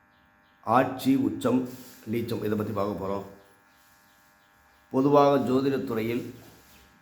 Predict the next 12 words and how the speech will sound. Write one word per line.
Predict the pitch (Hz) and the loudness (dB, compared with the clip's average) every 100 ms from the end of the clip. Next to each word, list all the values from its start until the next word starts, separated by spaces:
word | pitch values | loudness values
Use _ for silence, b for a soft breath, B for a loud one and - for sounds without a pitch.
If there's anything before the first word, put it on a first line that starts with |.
| _ - _ 113 | _ -20 _ -2
ஒரு | 113 113 | 0 2
கிரகத்தை | 120 127 131 139 131 117 | 2 0 2 4 4 2
நீச்சம் | 127 123 120 104 | 2 0 0 0
என்றும் | 113 117 - - - - _ _ - - - - - - - | 0 -2 -6 -14 -20 -20 _ _ -20 -20 -20 -20 -20 -16 -12
உச்சம் | 107 143 139 | -6 2 4
என்றும் | 120 123 120 | 6 2 0
குறிப்பிடுவது | 110 113 107 98 92 | -4 -2 -2 -2 -4
உண்டு. | 87 - - - - - - - - - | -6 -8 -14 -20 -20 -20 -20 -20 -20 -6
ஆனா | 101 127 - - - - | -2 -2 -4 -12 -18 -8
இதோட | 104 101 98 | -4 0 2
அளவு | 117 127 117 | 2 4 4
யாரும் | 107 123 | 2 0